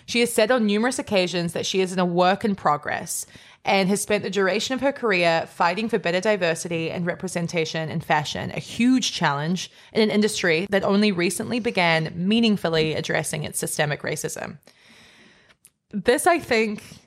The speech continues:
is an incredible paragraph because she sets it all up. Naomi is an icon. Naomi has done so much for the cause,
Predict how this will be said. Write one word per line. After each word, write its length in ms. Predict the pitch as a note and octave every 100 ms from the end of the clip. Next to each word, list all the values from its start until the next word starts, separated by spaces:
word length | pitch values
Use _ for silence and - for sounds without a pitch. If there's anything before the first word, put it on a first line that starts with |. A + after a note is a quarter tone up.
| _ _
is 160 | A#3 G#3+
an 60 |
incredible 640 | G#3+ G#3 - - G3+ F#3+ F3
paragraph 680 | F3+ D#3 D3 C#3 - - -
because 680 | G3 - F#3+ F3+ F3 - - _ _ _ _ _ -
she 280 | - A#3+ A#3 G3
sets 320 | - G3+ D4+
it 80 | E4
all 160 | G4
up. 360 | B3 C#4 - - _
Naomi 460 | G3 G3+ F#3+ F3+ A3
is 120 | B3+
an 100 | D4+
icon. 640 | B3+ A3+ A3 G3 G3 G3 -
Naomi 420 | F#3+ F#3+ F#3 F#3+
has 180 | F#3 F3+
done 160 | F3+ E3+
so 200 | - E3+
much 200 | G3+ -
for 60 | G#3
the 80 |
cause, 640 | A#3 - F3 E3 D#3+ -